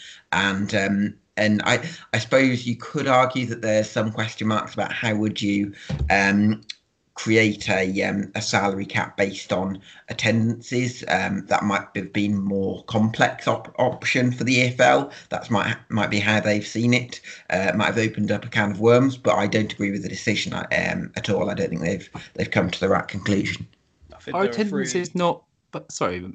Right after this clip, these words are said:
Speaker 3: our attendance is not recorded after each game, though, Gabe. They're not, they're not declared.
Speaker 1: No, but I, I, I think sometimes there's clubs who make more money through,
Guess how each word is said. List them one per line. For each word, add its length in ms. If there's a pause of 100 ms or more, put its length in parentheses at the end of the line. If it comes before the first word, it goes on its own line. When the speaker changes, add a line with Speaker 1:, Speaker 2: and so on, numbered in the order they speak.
Speaker 3:
our 260
attendance 460
is 100
not 280
recorded 600
after 360
each 220
game, 260
though, 220
Gabe. 280
They're 100
not, 180
they're 80
not 160
declared. 480 (1600)
Speaker 1:
No, 440 (120)
but 200
I, 200
I, 220
I 80
think 240
sometimes 640
there's 240
clubs 320
who 100
make 380
more 240
money 320
through, 580